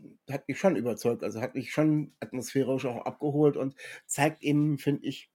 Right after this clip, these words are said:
noch mal eine andere Seite von, von dir als Musiker. Den, äh, wirklich, ähm, den ganz anderen Part, wobei, äh, viele deiner, ähm, Gitarrenstücke ja auch, äh,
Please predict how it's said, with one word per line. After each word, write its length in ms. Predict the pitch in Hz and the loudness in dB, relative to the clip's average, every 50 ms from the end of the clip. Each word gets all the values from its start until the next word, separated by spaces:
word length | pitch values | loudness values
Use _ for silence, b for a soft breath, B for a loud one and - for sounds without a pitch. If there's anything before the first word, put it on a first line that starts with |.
| _ _ _ _ _ _ _ | _ _ _ _ _ _ _
noch 160 | 160 170 - | -4 -2 0
mal 80 | 127 131 | 0 0
eine 180 | 131 139 147 - | 0 0 0 0
andere 280 | 160 165 156 131 127 110 | 2 2 2 2 0 -2
Seite 300 | 113 123 123 117 113 120 | -4 -4 -4 -4 -6 -8
von, 440 | - - 127 123 123 117 117 110 | -6 -4 -4 -2 -2 -4 -4 -6
von 160 | 110 - 113 107 | -6 -6 -6 -4
dir 140 | 117 113 | -4 -4
als 140 | 110 104 - | -4 -4 -6
Musiker. 440 | 123 127 120 - 107 104 107 92 87 - _ | -8 -8 -8 -8 -10 -10 -8 -10 -10 -12 _
Den, 640 | - 113 117 117 113 113 113 113 107 - - - - | -12 -10 -8 -8 -8 -8 -8 -8 -10 -12 -14 -14 -14
äh, 100 | - - - | -14 -12 -10
wirklich, 760 | - 139 127 113 113 117 131 127 - 127 - - - - - - | -8 -6 -6 -6 -8 -10 -10 -12 -12 -14 -16 -16 -18 -18 -12 -6
ähm, 480 | 139 123 123 120 117 113 117 120 120 - _ b b b b b b b b b b _ - | -4 -4 -2 -2 -4 -4 -6 -8 -10 -14 _ b b b b b b b b b b _ -10
den 180 | - 113 113 | -10 -8 -6
ganz 200 | - 120 135 - | -6 -6 -8 -6
anderen 360 | - 143 143 143 143 143 135 135 | -6 -4 -2 0 0 0 -2 0
Part, 540 | 131 131 127 131 143 139 - - 135 131 - | 2 4 4 4 4 2 0 -8 -12 -8 -4
wobei, 440 | 135 131 113 127 123 127 123 123 123 B B B B B B _ - | -4 -2 0 2 2 2 2 0 -2 B B B B B B _ 0
äh, 280 | 131 123 117 117 123 | 2 2 2 0 -2
viele 340 | 120 - 139 135 131 139 127 | -4 -4 -2 2 2 2 2
deiner, 540 | 123 120 120 120 120 117 117 113 113 110 95 107 113 | 2 0 0 0 0 0 0 0 0 -2 -2 -2 -4
ähm, 360 | 104 104 104 107 104 101 - | -4 -4 -6 -8 -10 -12 -14
Gitarrenstücke 640 | - - - - 120 110 120 113 110 - 123 117 120 110 | -18 -16 -12 -12 -8 -8 -8 -8 -8 -10 -8 -4 -2 -2
ja 140 | 107 73 | 0 0
auch, 280 | - 127 123 - - - | 0 -2 -2 -4 -8 -18
äh, 360 | - - 113 113 110 110 110 | -10 -8 -6 -4 -4 -6 -8